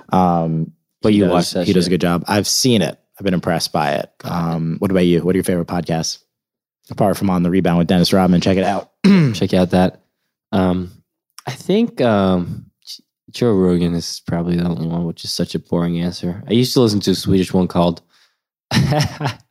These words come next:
Speaker 2: Alex Osigge. I don't know if you should take a listen. You'd probably understand a lot. <laughs>
Speaker 1: Okay. Who's your favorite artist in the world right now?
Speaker 2: Artist?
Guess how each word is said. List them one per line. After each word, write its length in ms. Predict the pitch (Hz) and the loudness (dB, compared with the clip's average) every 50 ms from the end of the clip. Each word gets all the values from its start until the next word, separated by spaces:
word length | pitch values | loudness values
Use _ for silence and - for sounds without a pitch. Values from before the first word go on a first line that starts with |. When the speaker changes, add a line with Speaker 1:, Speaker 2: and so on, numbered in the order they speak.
| _ _ _ _ _ _ _ - - 190 180 175 180 - - - | _ _ _ _ _ _ _ -16 -14 -10 -10 -10 -10 -12 -8 -4
Speaker 2:
Alex 800 | 123 113 107 104 101 101 - - 110 104 101 101 98 - - | 0 2 2 4 2 2 2 2 2 2 2 2 0 0 -4
Osigge. 560 | - 98 - - 98 92 90 - 98 95 98 - _ _ _ _ _ _ _ _ _ - | -4 -4 -2 -2 -2 -2 2 0 0 0 -2 -6 _ _ _ _ _ _ _ _ _ -4
I 80 | 95 | -2
don't 100 | 95 95 | 0 0
know 120 | 92 92 90 | 0 0 0
if 160 | 87 - - | -2 -4 -8
you 200 | - - 110 113 | -8 -2 -2 -2
should 180 | 113 - - - | -2 -2 -4 -2
take 160 | - 120 107 | 0 0 2
a 40 | 107 | 2
listen. 320 | 95 98 101 98 - 104 | 2 2 2 0 -2 -2
You'd 200 | 98 98 95 95 | -2 -2 -2 0
probably 240 | - 107 104 98 101 | 0 2 2 4 4
understand 380 | 95 92 90 - - 101 98 95 | 2 2 0 0 0 0 2 2
a 40 | 95 | 2
lot. 300 | 92 92 92 90 - _ - 101 | 2 2 0 -2 -4 _ -6 -6
<laughs> 100 | 98 - | -2 0
Speaker 1:
Okay. 460 | 117 120 113 101 92 95 107 123 131 - _ _ _ _ _ _ _ _ _ _ _ _ - | 0 2 2 2 4 4 2 2 -2 -6 _ _ _ _ _ _ _ _ _ _ _ _ -2
Who's 160 | - 131 123 | 0 2 2
your 80 | 131 120 | 2 2
favorite 240 | - 131 120 117 | 2 4 4 4
artist 340 | 107 104 113 113 110 - - | 4 4 4 2 2 2 2
in 60 | 104 | 2
the 60 | 92 87 | 4 4
world 180 | 85 85 80 | 4 2 2
right 120 | 82 82 82 | 2 0 0
now? 220 | 80 80 80 - - _ _ _ _ _ _ _ _ _ _ _ _ _ _ _ _ _ _ | 0 -2 -2 -6 -8 _ _ _ _ _ _ _ _ _ _ _ _ _ _ _ _ _ _
Speaker 2:
Artist? 600 | - 95 95 95 107 123 139 143 - - - - | 0 0 2 2 2 0 0 -2 -4 -12 -20 -20